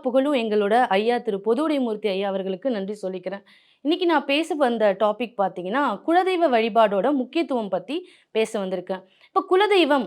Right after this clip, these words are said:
அப்படின்னா என்னன்னு பார்த்தீங்கன்னா, குலம் காக்கும் தெய்வம் தான் குலதெய்வம் அப்படின்னு சொல்லுவாங்க. நம்ம முன்னோர்கள் வந்து பார்த்தீங்கன்னா, வழி வழியா ஒரு வழிபாடு முறையை பயன்படுத்தி வந்திருப்பாங்க. அந்த வழிபாடுக்குரிய தெய்வம் தான் முன் குலதெய்வம்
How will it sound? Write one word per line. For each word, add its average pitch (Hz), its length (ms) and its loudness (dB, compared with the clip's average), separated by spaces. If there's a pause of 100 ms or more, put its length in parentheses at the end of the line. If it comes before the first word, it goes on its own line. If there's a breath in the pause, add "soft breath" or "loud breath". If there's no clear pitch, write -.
(120)
அப்படின்னா 262 340 0 (160)
என்னன்னு 233 300 -2
பார்த்தீங்கன்னா, 196 420 -2 (220)
குலம் 381 400 2
காக்கும் 269 460 2
தெய்வம் 220 340 -2
தான் 320 140 -4 (320 soft breath)
குலதெய்வம் 226 560 4 (100)
அப்படின்னு 202 360 -2
சொல்லுவாங்க. 185 340 -6 (360 soft breath)
நம்ம 220 260 -4
முன்னோர்கள் 370 480 4
வந்து 247 240 0
பார்த்தீங்கன்னா, 233 420 0 (220)
வழி 311 220 4
வழியா 339 280 2 (100)
ஒரு 220 160 4
வழிபாடு 285 460 4
முறையை 208 280 -2 (400 loud breath)
பயன்படுத்தி 269 640 2
வந்திருப்பாங்க. 202 480 -4 (340 soft breath)
அந்த 359 320 4
வழிபாடுக்குரிய 254 720 4 (100)
தெய்வம் 233 380 0
தான் 415 120 0 (260)
முன் 269 140 2 (200)
குலதெய்வம் 220 520 2